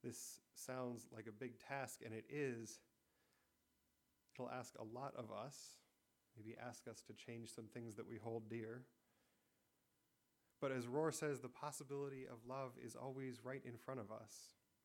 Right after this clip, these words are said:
and always concrete. Not a theory, a heroic ideal, or a distant goal.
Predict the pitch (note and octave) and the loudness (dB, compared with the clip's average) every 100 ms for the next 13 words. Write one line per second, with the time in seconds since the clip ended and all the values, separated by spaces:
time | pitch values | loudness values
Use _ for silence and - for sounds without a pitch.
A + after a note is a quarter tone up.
0 | - B2 B2 B2+ B2+ A#2+ - B2 A#2 - | -4 2 4 6 4 2 -2 -2 -2 -2
1 | A#2 - - _ _ _ _ _ _ _ | -4 -6 -16 _ _ _ _ _ _ _
2 | _ - _ _ _ _ _ - A#2+ B2 | _ -20 _ _ _ _ _ -2 0 0
3 | - B2 B2 B2 B2 A#2 G#2+ G#2+ B2 A#2+ | 0 0 2 2 0 -4 -6 2 4 4
4 | A#2+ A2+ A2+ A#2+ A#2 A2+ A2 - - - | 0 -2 2 2 4 2 -2 -8 -20 -14
5 | A2+ A2+ A2 A2 - A2+ G#2+ A2+ A2 G#2+ | -6 -4 -4 -6 -4 -6 -4 -6 -4 -6